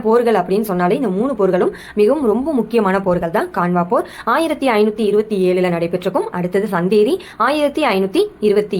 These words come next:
எட்டு, காக்ரா, ஆயிரத்தி ஐநூத்தி இருபத்தி ஒன்பது. ஞாபகம் வச்சுங்க. அடுத்தது என்ன அப்படின்னு பார்த்தோம்னா, சௌசா போர் ஆயிரத்தி ஐநூத்தி முப்பத்தி ஒன்பதுல நடைபெற்றிருக்கும். சௌசா போர் ஆயிரத்தி ஐநூத்தி முப்பத்தி ஒன்பது. அடுத்தது கன்னோசி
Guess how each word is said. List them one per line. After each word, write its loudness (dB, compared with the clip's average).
எட்டு, 0
காக்ரா, 2
ஆயிரத்தி 2
ஐநூத்தி 0
இருபத்தி 0
ஒன்பது. 0
ஞாபகம் -2
வச்சுங்க. -2
அடுத்தது -2
என்ன -2
அப்படின்னு -4
பார்த்தோம்னா, -4
சௌசா 2
போர் 0
ஆயிரத்தி 0
ஐநூத்தி 0
முப்பத்தி -2
ஒன்பதுல 0
நடைபெற்றிருக்கும். -4
சௌசா -2
போர் 0
ஆயிரத்தி -2
ஐநூத்தி -2
முப்பத்தி -2
ஒன்பது. -2
அடுத்தது 0
கன்னோசி 0